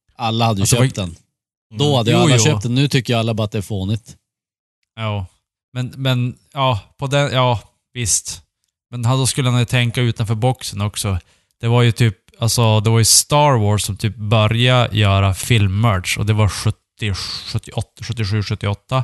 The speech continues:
Speaker 2: Så på åttiotalet var det ju
Speaker 1: Filmmerch, ja.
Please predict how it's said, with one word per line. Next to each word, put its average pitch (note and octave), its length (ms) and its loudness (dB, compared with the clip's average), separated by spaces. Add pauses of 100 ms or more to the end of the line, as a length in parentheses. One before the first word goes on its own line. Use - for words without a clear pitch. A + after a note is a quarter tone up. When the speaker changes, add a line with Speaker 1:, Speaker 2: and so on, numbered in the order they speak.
(680)
Speaker 2:
Så G2+ 300 -2
på - 260 -10
åttiotalet A2+ 680 0
var G#2 160 4
det G2 60 6
ju G2 80 4
Speaker 1:
Filmmerch, G2 300 4
ja. - 80 -20